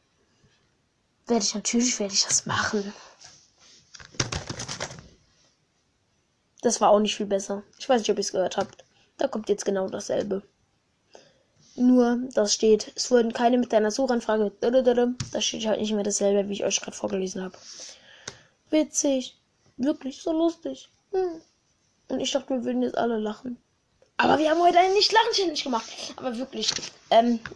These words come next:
können wir wirklich einen zweiten Teil machen, halt nur mit einer anderen Website. Find ich ganz witzig. Ähm, halt nur, weil das war wirklich gerade, ähm, ihr könnt ja selber auf die Website gehen, falls ihr auf solche Witze steht.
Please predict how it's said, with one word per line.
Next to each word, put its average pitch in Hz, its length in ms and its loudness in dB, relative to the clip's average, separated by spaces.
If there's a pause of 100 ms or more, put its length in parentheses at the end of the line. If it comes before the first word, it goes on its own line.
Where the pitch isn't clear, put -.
(280)
können 254 220 10
wir 214 60 8
wirklich 226 240 4
einen 214 80 4
zweiten 202 280 4
Teil 202 180 6
machen, 208 260 4
halt 220 140 4
nur 247 100 8
mit - 100 2
einer - 120 2
anderen 214 320 4
Website. - 600 4 (1300)
Find 247 180 4
ich - 100 2
ganz 240 260 4
witzig. - 460 0 (580)
Ähm, 220 380 6
halt 226 180 4
nur, 226 220 6
weil 208 320 6
das 214 220 2
war 208 140 6
wirklich - 320 -14
gerade, 101 340 4
ähm, 101 400 4 (1500)
ihr - 80 -20
könnt 247 220 8
ja 208 120 8
selber 202 280 8
auf 202 100 2
die - 120 -2
Website 202 380 2
gehen, 208 180 4
falls 202 240 4
ihr 202 60 8
auf 196 100 0
solche 202 280 2
Witze 202 200 -4
steht. - 420 2